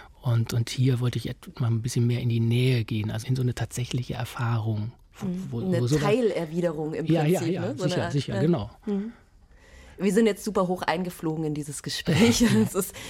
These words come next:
Speaker 2: sagt vielleicht auch was über das Buch aus. Es klingt jetzt mehr nach einer philosophischen Abhandlung vielleicht. Aber, äh, vielleicht können wir mal kurz so die Rahmenbedingungen abstecken. Es gibt ja einen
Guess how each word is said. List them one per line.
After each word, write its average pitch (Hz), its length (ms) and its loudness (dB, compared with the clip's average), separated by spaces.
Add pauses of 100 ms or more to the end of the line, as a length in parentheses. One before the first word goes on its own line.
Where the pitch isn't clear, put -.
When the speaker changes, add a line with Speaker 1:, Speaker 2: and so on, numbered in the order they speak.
Speaker 2:
sagt 180 300 0
vielleicht 180 260 0
auch 180 140 -4
was 180 180 2
über 175 160 -2
das 175 140 -6
Buch 214 280 -10
aus. 160 360 -4
Es - 160 -12
klingt 190 240 -2
jetzt 180 180 -4
mehr 170 160 2
nach 170 100 -2
einer 165 140 -4
philosophischen 170 580 -6
Abhandlung 165 480 -6
vielleicht. 160 460 -10 (400)
Aber, 165 640 0 (540)
äh, 82 260 -12
vielleicht 185 240 0
können 226 100 2
wir 262 80 4
mal 208 140 2
kurz 226 300 -2
so 196 100 -2
die 175 260 0 (500)
Rahmenbedingungen 165 1300 0
abstecken. 151 560 -8
Es 151 160 -12
gibt - 180 -6
ja 170 140 0
einen 160 240 -6